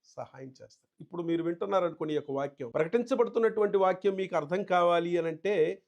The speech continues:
ఎవరు సహాయం కా-, చేయాలి మీకు? దేవుడు సహాయం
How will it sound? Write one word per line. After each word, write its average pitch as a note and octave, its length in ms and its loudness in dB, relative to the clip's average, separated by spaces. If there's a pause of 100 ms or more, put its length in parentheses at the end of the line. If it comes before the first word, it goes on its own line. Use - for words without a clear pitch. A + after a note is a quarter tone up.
(260)
ఎవరు D#3+ 220 4
సహాయం G#3+ 420 2
కా-, G3+ 340 2
చేయాలి G3 280 4
మీకు? G3 580 -4 (460)
దేవుడు G3 440 2
సహాయం G3 480 0